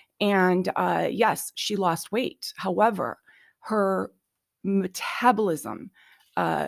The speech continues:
was impaired because of this. And what happens when you have an impaired metabolism is when you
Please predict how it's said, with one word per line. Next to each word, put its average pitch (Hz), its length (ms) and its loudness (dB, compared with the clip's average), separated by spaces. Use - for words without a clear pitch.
was 175 320 -2
impaired 220 640 -2
because 226 260 -6
of 226 140 -6
this. - 300 -8
And 190 160 0
what 180 120 0
happens 247 400 2
when 185 140 0
you 180 80 2
have 165 140 0
an 175 80 0
impaired 165 400 -2
metabolism 190 800 0
is 175 440 4
when 180 320 0
you 190 360 0